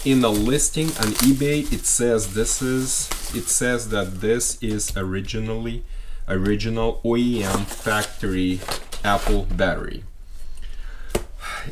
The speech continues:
It kinda seems like it right here because this battery and my original battery have same kind of print right here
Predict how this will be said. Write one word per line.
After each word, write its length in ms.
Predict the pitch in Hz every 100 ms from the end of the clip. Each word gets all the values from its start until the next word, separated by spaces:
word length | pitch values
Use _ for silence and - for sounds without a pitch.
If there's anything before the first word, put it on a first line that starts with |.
| -
It 220 | 143 -
kinda 400 | 160 202 202 139
seems 480 | - - 139 135 123
like 340 | 131 147 -
it 200 | 170 - - - -
right 260 | 117 117
here 360 | 110 139 151 147
because 640 | 110 - 113 110 104 - - - -
this 240 | 101 123
battery 600 | 113 117 113 113 117 117 - - - - - - - - - - - - - - - - -
and 340 | 101 95 95 98
my 320 | 110 104 104
original 560 | 95 95 123 110 101 90
battery 480 | 87 87 87 92 92
have 320 | 95 104 95
same 540 | - - - 117 117
kind 300 | 104 117 104
of 140 | 95 87
print 300 | - 104 107 -
right 260 | 98 90
here 480 | 95 95 90 92 92